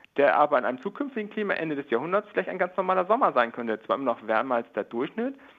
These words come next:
aber ein Sommer, an den man sich gewöhnen könnte. Und so gesehen ist auch das Ereignis vom letzten Jahr, es passt in die Kategorie, es passt zusammen, aber eben zwei Ereignisse sind auch wieder nicht genug, um statistisch robust sagen zu können, ja, das ist schon der Klimawandel.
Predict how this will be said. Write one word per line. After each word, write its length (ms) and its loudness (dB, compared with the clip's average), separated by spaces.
aber 180 2
ein 120 -2
Sommer, 180 -2
an 80 -2
den 120 -6
man 120 -4
sich 140 -8
gewöhnen 420 -4
könnte. 280 -6
Und 80 -8
so 100 0
gesehen 240 0
ist 140 -8
auch 120 -2
das 140 -2
Ereignis 300 -6
vom 180 -4
letzten 380 0
Jahr, 260 2
es 80 -8
passt 260 -2
in 100 -8
die 80 -12
Kategorie, 640 0
es 200 -4
passt 180 -2
zusammen, 520 0
aber 300 4
eben 260 -4
zwei 160 0
Ereignisse 360 -2
sind 220 -12
auch 240 0
wieder 160 0
nicht 260 -8
genug, 560 0
um 440 -2
statistisch 480 -2
robust 300 -2
sagen 200 -2
zu 60 -18
können, 200 -4
ja, 100 0
das 160 -4
ist 120 -6
schon 140 -6
der 80 0
Klimawandel. 600 -8